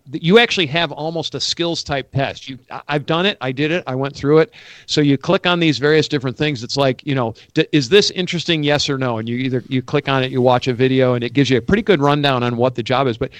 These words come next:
you go through those series, and then it ends up kicking you out the end with, with, uh,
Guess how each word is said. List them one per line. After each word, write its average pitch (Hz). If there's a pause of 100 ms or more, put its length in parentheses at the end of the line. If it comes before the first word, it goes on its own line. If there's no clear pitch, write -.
(160)
you 156
go 202
through 196
those 160
series, 170
and 135
then 135
it 131
ends 135
up 139
kicking 160
you 135
out 131
the 123
end 139
with, 120
with, 120 (460)
uh, 117